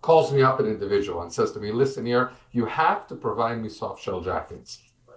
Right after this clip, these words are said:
I said, "Okay, but I'm not so sure I have." He says, "I need for my son's unit, he's on the K nine unit, and we need two hundred and eighty soft shell jackets." They're going into, I don't know if, how many of your listeners know, but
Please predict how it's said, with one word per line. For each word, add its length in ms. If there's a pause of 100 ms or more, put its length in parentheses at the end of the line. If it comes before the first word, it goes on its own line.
(300)
I 80
said, 180
"Okay, 300
but 100
I'm 80
not 180
so 100
sure 220
I 120
have." 280
He 60
says, 300
"I 180 (140)
need 400 (400)
for 160
my 140
son's 420
unit, 380
he's 160
on 100
the 100
K 380
nine 380
unit, 500 (680)
and 160
we 100
need 240
two 240 (140)
hundred 260
and 260
eighty 480
soft 380
shell 160
jackets." 480
They're 240
going 300
into, 540 (280)
I 60
don't 100
know 160
if, 60 (240)
how 160
many 200
of 160
your 120
listeners 480
know, 260
but 320